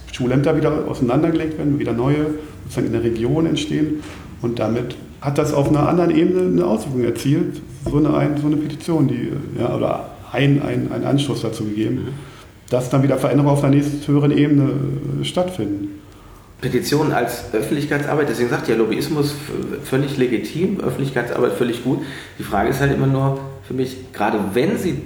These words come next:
Speaker 2: dann zu Veränderungen führen, ob das eigentlich demokratisch ist. Weil möglicherweise eben nur bestimmte Leute sehr gut wieder ihr Bedürfnis artikuliert haben, das, was sie haben wollen. Und weil
Speaker 1: Das ist
Speaker 2: Politiker im Zweifelsfall Ruhe haben wollen.
Speaker 1: Das ist doch, das ist,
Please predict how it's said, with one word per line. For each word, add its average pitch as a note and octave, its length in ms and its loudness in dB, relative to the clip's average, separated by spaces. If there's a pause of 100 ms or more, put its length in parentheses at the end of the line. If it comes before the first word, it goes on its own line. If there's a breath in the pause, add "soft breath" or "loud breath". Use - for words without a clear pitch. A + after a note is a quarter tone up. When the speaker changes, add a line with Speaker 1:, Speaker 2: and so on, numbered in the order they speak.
Speaker 2:
dann A#2+ 220 -2
zu - 120 -4
Veränderungen B2 400 0
führen, C#3+ 240 0
ob C#3+ 140 -2
das D#3 220 0
eigentlich D3 220 -2
demokratisch C#3+ 560 -4
ist. - 160 -12 (500)
Weil B2 140 0
möglicherweise C#3+ 600 2
eben C3 220 0
nur D#3+ 320 2
bestimmte - 360 0
Leute C3+ 340 2
sehr A#2+ 160 2
gut C3+ 200 -2
wieder C#3+ 240 -2
ihr B2+ 200 2 (360 loud breath)
Bedürfnis A2+ 500 0 (120)
artikuliert G2 640 -2
haben, - 200 -6 (240)
das, A2 240 -2
was G#2 160 -2
sie A2+ 120 -4
haben G2+ 320 -2
wollen. F2 280 -8
Und A2 180 -6
weil A#2+ 240 4
Speaker 1:
Das D#3 160 -2
ist - 140 -8
Speaker 2:
Politiker C#3+ 480 2
im C#3 60 -2
Zweifelsfall C#3+ 380 0 (120)
Ruhe D#3 200 0
haben D3+ 280 -6
wollen. D3 240 -2 (360)
Speaker 1:
Das D3 160 -12
ist F#3 160 -12
doch, G#3 120 -2 (160)
das G3 160 -4
ist, - 160 -2